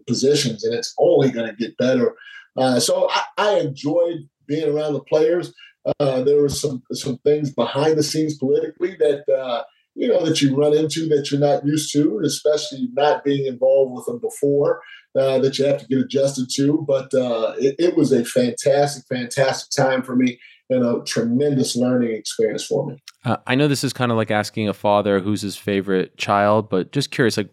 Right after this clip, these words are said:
Speaker 2: where would this season, I know we're not done yet, and, and there could be some incredible magic to come, but right now, like, where would you rank this season in terms of all the great years that you've had as a coach?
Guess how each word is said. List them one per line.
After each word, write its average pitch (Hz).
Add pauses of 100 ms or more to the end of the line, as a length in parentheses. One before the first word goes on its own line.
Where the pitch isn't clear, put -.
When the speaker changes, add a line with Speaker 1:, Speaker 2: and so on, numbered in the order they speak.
(200)
Speaker 2:
where 170
would 165
this 139
season, 113
I 107
know 127
we're 135
not 120
done 107
yet, 87
and, 95
and 98
there 98
could 101
be 107
some 95
incredible 110
magic 101
to -
come, 87 (360)
but 104
right 151
now, 135
like, 107 (100)
where 165
would 185
you 165
rank 113 (500)
this 113
season 90 (560)
in 104
terms 104
of 95
all 110
the 113
great 110
years 104
that 104
you've 98
had 98
as 90
a 92
coach? 80